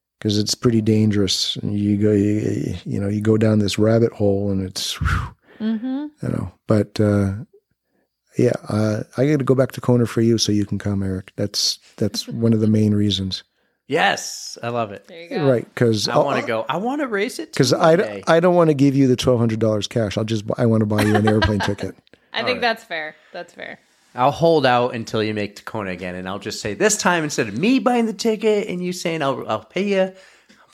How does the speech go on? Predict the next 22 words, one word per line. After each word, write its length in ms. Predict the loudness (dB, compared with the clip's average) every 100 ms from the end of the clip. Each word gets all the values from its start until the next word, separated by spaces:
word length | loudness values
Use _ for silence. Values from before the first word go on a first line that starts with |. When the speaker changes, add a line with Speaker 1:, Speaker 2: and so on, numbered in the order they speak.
| -20
Speaker 3:
just 160 | -18 -16
gonna 100 | -14
be 80 | -12
like, 140 | -2
Speaker 2:
So 80 | 2
Speaker 3:
"All 60 |
Speaker 2:
what, 100 | 4
Speaker 3:
right." 140 | 2 -2
Speaker 2:
it's, 120 | -8 _ -20 _ -10
it's 160 | -6
not 160 | -2 -2
gonna 140 | -2
be 80 | -2
next 400 | 0 0 0 -6
year. 180 | -4 -4
It'll 140 | -4 -8
be 80 |
twenty 300 | -12 -12 -12
twenty-five? 720 | -10 -12 -10 -6 -4 -2 -4 -8 -20 _ _ _ _ 4
Speaker 1:
Uh, 200 | 4 4
twenty 400 | 2 4 4 0
twenty-four. 1700 | 0 2 2 2 2 2 -4 -20 -20 -16 0 4 4 2 -4 -14